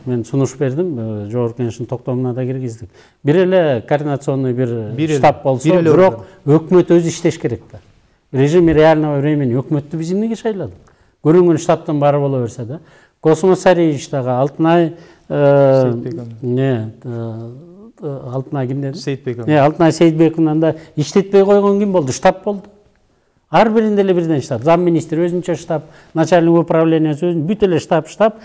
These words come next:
Speaker 1: коллективный жоопкерчилик жок да. Андай түшүнүк эч жерде жок да.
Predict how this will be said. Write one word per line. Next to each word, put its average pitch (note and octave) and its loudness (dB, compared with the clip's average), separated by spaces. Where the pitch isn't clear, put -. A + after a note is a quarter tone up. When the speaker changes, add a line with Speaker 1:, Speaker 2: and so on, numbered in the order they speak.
Speaker 1:
коллективный F3 0
жоопкерчилик E3 0
жок C#3+ 2
да. C#3+ -16
Андай F3 4
түшүнүк A3 0
эч - -6
жерде F3 -2
жок C#3 -4
да. G#2 -14